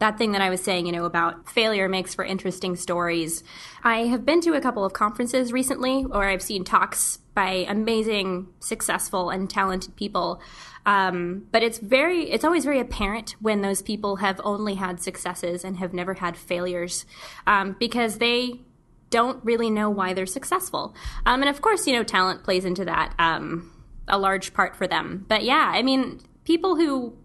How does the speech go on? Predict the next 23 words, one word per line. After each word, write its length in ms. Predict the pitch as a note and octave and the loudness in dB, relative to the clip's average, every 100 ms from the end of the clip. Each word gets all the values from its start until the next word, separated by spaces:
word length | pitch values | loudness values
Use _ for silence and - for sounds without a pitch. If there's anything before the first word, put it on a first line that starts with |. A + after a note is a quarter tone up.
| - - | -8 0
don't 240 | A#3 A#3 | 0 0
make 220 | G#3 G#3 | -4 -2
mistakes 720 | G3+ G#3 F#3 A3 - - - - | -4 -2 -2 -4 -6 -10 -10 -6
and 380 | F#3+ F3+ F3 F3 - - _ _ _ | -2 -2 -2 -4 -10 -18 _ _ _
I 80 | G3 | -4
guess 240 | G3 F#3+ G#3 | -2 -2 -2
learn 200 | G3+ G3 | -4 -4
from 200 | F#3+ F#3 | -4 -4
their 100 | F3+ | -4
own 160 | F#3 | -2
mistakes 500 | F3+ F3 E3+ E3 - | -4 -4 -6 -6 -4
are, 260 | F3 E3 E3 | -2 0 0
uh, 360 | D#3+ D#3 D#3 F3 | 0 0 0 0
not 240 | A3 A#3+ C#4 | 4 4 4
the 80 | |
best 220 | C4 A#3+ - | 2 0 0
people 220 | A#3 A3 | -2 -2
to 80 | G3+ | -2
take 220 | G#3 G3 | -4 -4
advice 380 | E3+ E3+ E3+ - | -4 -4 -4 -6
from 320 | D3 - F3 - | -8 -8 -12 -10
in 200 | F#3 F3+ | -8 -6
life. 380 | - - - | -8 -10 -16